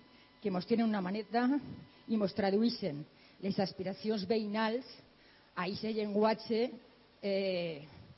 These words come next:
que requereix la situació. Mm, nosaltres de nosaltres iniciarem la batalla d'un parc sense torres, pulmó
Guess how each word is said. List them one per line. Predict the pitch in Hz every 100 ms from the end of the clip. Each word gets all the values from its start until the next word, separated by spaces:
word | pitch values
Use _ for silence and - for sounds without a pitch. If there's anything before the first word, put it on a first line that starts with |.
| -
que | 196
requereix | 180 165 180 185
la | 214
situació. | 226 170 160 - 151 139 - - - - - - _ _ _ 247
Mm, | 240 240 233 226 226 - 240
nosaltres | 214 269 269 277 277
de | 262
nosaltres | 247 247 254 269 247 165 147 - 208
iniciarem | 185 170 202 202
la | 196
batalla | 190 220 220 170 127 - - - - -
d'un | 175 190 208
parc | 165 220 226 185
sense | - 170 - 175
torres, | - 220 220 139 - -
pulmó | 180 180 185